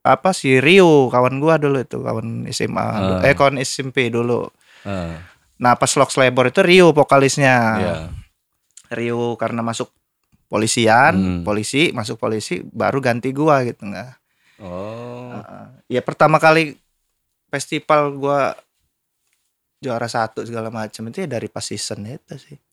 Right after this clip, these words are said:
Speaker 1: Kampus di U B L segala macam.
Speaker 2: Oh, udah mulai
Speaker 1: Heeh.
Speaker 2: kelihatan ya lu ya.
Speaker 1: Dari situ.
Speaker 2: Dari situ Deska ngeliat lu? Nggak?
Speaker 1: Justru gua pas Des-, ketemu Deska itu pas gua band nama Bonik sama Hardian.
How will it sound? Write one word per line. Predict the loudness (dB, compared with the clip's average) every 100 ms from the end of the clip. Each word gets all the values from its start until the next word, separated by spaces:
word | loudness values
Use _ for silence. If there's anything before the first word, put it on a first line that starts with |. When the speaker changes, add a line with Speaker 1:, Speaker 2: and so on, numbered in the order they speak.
| _
Speaker 1:
Kampus | -12 -10 -10 -8
di | -6
U | -6
B | -6
L | -6 -6 -6 -6 -8 -12
segala | -16 -16
macam. | -12
Speaker 2:
Oh, | -10 -8
udah | -8
mulai | -6 -6 -6
Speaker 1:
Heeh. | -4
Speaker 2:
kelihatan | -4 -4 -4 -4
ya | -4 -6
lu | -6
ya. | -6 -8 -10 -14 -20
Speaker 1:
Dari | -20 -14
situ. | -10 -8 -6 -6 -6 -12 _
Speaker 2:
Dari | -10
situ | -8 -4
Deska | -2 0 -2 -4
ngeliat | -2 -4 -4
lu? | -2 -2 -4 -8 -14 _ _ _ _ _ _ _ -2
Nggak? | -2 -2 _ _ _ _ _
Speaker 1:
Justru | -2 0 0
gua | 2 2
pas | 0 -2 -4 -2
Des-, | 0 0
ketemu | -2 -4 -2 0
Deska | 0 0 0
itu | -2 -2
pas | -4
gua | -2 -2 -2 -12 _
band | -4 -2 0
nama | -2 -2
Bonik | 0 0 0 -2
sama | -4 -2 0 -2 -6 -12 _ _ _
Hardian. | -4 -2 2 4 4 4 0